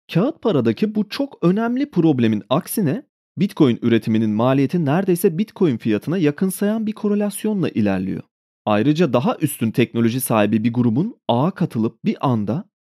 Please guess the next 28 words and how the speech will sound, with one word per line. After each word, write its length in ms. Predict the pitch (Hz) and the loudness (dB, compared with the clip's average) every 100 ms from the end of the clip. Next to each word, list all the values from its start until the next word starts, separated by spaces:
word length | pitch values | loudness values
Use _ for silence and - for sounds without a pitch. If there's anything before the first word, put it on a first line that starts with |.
| _ - | _ -6
bu 220 | 131 220 - | -4 -4 -2
ağda 400 | 110 110 117 107 | 0 2 2 2
değer 240 | 113 151 | 2 2
saklayan 520 | 185 151 - 123 117 | 0 -4 0 2 2
katılımcıları 640 | 113 123 131 131 120 127 | 0 -2 0 0 0 0
fakirleştirecek 1040 | 127 135 - 135 123 - 117 107 110 - _ - | 0 -2 0 2 2 2 0 2 0 -4 _ 0
ve 120 | 127 | 0
köleleştirecek 1040 | 135 151 147 170 180 - 170 170 196 240 123 | 2 2 4 2 0 -2 0 2 0 -2 -2
derecede 500 | 113 104 110 110 123 _ | 0 2 0 0 -2 _
Bitcoin 420 | 135 170 - 113 110 | -4 0 2 2 2
üretimi 340 | 117 117 113 | 0 2 2
yapması 500 | 113 123 - 180 - | 2 2 0 -6 -2
da 100 | 226 | -2
söz 320 | 196 - 202 - | -2 -2 -2 -2
konusu 420 | 175 175 - 170 | -4 -4 -6 0
değil. 300 | 147 104 _ _ _ _ - | 2 2 _ _ _ _ -6
Çünkü 260 | 156 151 | -4 -4
sınırlı 460 | - 156 170 196 202 | -4 0 0 0 -2
bir 80 | 202 | -2
arz 240 | 131 151 147 | -2 -2 -4
söz 300 | - 101 - | -4 -6 -6
konusu. 400 | 98 87 - 85 _ _ _ _ | -10 -10 -12 -16 _ _ _ _
Kötü 260 | - 117 175 | -2 0 4
niyetli 360 | 143 104 107 | 4 4 -2
katılımcıların 640 | - 110 117 110 113 117 | 0 0 2 2 2 2
yapabileceği 680 | 113 117 - 160 180 170 202 | 2 0 0 -2 -2 0 -4
tek 200 | 202 240 | -2 -6
şey 300 | - 98 87 | -4 -4 -6